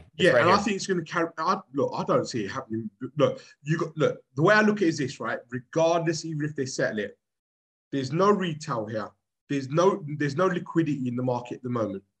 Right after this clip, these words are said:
Speaker 2: right? You've got institutions who are gonna mess around and the well, well games are gonna start kicking in, right? Public will hear, "Oh, it's, you know, it's, you know, whatever's happened, you know, if it's a security or not, the, the case is settled." You have a bit of fomo come in. People like us will start fomoing,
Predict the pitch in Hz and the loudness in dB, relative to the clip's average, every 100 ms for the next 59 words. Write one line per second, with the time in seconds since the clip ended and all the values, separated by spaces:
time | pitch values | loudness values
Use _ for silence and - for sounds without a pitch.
0 | _ - 127 151 - _ - - 131 135 | _ -2 0 0 -6 _ -20 -6 -4 -2
1 | - 175 208 208 - 202 - 170 160 165 | -2 0 0 0 -2 -2 0 0 2 4
2 | 160 151 151 156 165 - 147 139 139 131 | 4 2 2 2 2 2 0 2 2 0
3 | 127 143 131 131 139 139 139 131 127 123 | 0 0 0 -2 2 2 2 -4 -6 -8
4 | 131 123 123 107 - 127 123 123 107 120 | -8 -4 -4 -4 -8 -10 -6 -4 -2 -2
5 | 127 _ _ _ - 147 147 147 143 139 | -4 _ _ _ -4 -2 0 -2 -4 0
6 | 143 139 135 135 131 - 139 123 120 _ | 2 4 2 0 -4 -8 -2 -2 -2 _
7 | _ 147 143 - 151 139 123 131 156 151 | _ -8 -6 -6 -4 -2 0 0 0 0
8 | 131 143 - 135 131 131 120 127 131 - | -4 -6 -4 -4 -2 0 -2 -4 -10 -10
9 | - - 143 123 123 135 135 135 120 - | -10 -6 -4 -2 -4 -2 -2 -4 -10 -10
10 | - 127 - 135 131 127 151 131 131 - | -10 -10 -8 -8 -8 -4 -2 0 -2 -6
11 | - - 127 160 160 151 139 135 151 139 | -20 -8 -2 0 0 -2 -4 -2 0 2
12 | 131 127 127 120 101 - _ _ _ 185 | 0 -2 -6 -6 -6 -10 _ _ _ -6
13 | 190 175 156 151 185 185 139 120 123 107 | -2 2 2 2 -2 -2 -8 -6 -6 -6
14 | 127 113 113 104 95 | -6 -4 -4 -4 -6